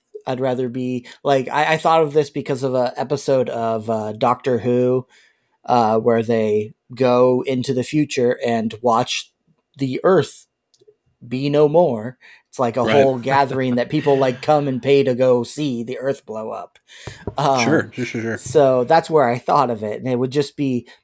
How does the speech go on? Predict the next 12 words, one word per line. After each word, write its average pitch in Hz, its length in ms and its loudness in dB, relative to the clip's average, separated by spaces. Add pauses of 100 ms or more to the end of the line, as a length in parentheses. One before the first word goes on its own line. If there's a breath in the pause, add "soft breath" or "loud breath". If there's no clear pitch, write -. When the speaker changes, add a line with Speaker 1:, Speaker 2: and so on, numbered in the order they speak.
(120)
Speaker 1:
I, 165 160 2
it 185 80 8
would 165 100 6
either 202 240 6
be 175 140 2
mind-breaking 147 1200 2
or 131 160 2
mind-expanding 135 1200 2
to 123 100 -8
see 127 460 -2 (100)
the 123 300 -6
Earth 120 460 -2